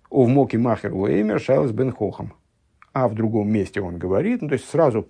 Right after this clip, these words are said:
вспоминает в связи с глупым сыном, вспоминает мудрого сына.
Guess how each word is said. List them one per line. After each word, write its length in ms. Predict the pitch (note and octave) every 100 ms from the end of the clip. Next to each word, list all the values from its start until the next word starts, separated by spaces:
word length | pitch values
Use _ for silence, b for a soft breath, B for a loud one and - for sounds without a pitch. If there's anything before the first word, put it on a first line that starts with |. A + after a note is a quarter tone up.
| -
вспоминает 800 | - - C3 B2+ B2+ C#3+ G#2+ F#2+
в 60 | -
связи 540 | A#2+ A2+ A2+ G#2+ G#2 -
с 40 |
глупым 440 | G2+ A2+ G2+ G2+
сыном, 320 | G2+ - G#3 -
вспоминает 600 | - G2 G2+ D#3+ D#3+ -
мудрого 420 | A2 C3 B2 A2+
сына. 340 | - B2 G#2+